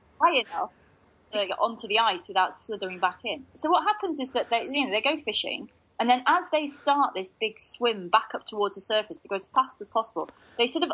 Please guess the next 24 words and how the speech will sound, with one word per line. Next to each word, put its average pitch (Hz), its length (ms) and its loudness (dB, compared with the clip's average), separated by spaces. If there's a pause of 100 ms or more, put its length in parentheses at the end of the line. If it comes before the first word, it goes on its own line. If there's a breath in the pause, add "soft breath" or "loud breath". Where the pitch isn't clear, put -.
unfluff 277 640 2
their 240 220 2
feathers, 247 280 2
and 190 200 -2
that's - 320 2
where 247 160 2
the 220 80 -6
bubbles 220 320 0
are 196 60 -4
coming 311 320 -2
from. 160 200 -4
They're 180 120 0
coming 262 280 0
from - 160 -10
underneath 262 480 2
the 226 60 -4
penguin's 220 440 -2
feathers. 202 360 0
They're 185 160 0
releasing 226 580 0
all 185 140 4
that 185 240 4
trapped - 280 0
gas, - 360 0